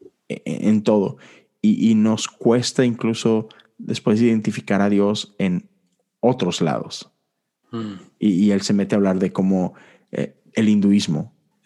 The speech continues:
Speaker 2: Ujú.
Speaker 1: eh, en cierta forma, ha-, habla de esto, pero, pero vemos hinduismo y pensamos en montón
Speaker 2: Ya.
Speaker 1: de cosas. Y decimos, "No, no, no, es que esto no puede ser". Y decimos que, es que,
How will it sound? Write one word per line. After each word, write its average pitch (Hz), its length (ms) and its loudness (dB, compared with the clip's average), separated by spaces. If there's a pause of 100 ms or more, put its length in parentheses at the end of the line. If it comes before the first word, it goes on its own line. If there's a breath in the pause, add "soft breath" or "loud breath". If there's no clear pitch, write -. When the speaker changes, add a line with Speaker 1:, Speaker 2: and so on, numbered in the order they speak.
(180)
Speaker 2:
Ujú. 104 260 -16
Speaker 1:
eh, 95 280 -2
en 104 60 0
cierta 104 240 0
forma, 104 480 0
ha-, - 200 -2
habla 101 160 2
de - 20 0
esto, - 140 -8
pero, - 340 -4
pero 113 240 2
vemos 131 540 0
hinduismo 113 440 0
y 117 40 0
pensamos 107 480 -2
en 98 340 0 (1040)
montón 104 360 2
Speaker 2:
Ya. 113 60 -2
Speaker 1:
de 120 140 0
cosas. 120 520 0 (460 soft breath)
Y - 60 -2
decimos, 104 160 2
"No, 135 240 2
no, 123 100 0
no, 117 200 0
es - 160 -4
que - 80 -6
esto - 180 -2
no 110 160 -2
puede 110 180 0
ser". 110 200 -2
Y 110 40 0
decimos 107 240 -4
que, - 160 -2
es - 180 -4
que, 139 340 -2